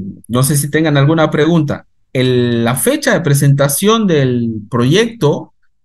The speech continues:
va a ser el, el día de su examen final,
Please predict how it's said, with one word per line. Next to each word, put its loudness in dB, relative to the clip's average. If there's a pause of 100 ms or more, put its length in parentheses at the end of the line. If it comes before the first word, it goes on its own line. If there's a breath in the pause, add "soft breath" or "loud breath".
(280)
va -4
a -6
ser -2 (440)
el, -4 (540)
el -2
día 2 (720)
de 0
su -4
examen 2
final, 0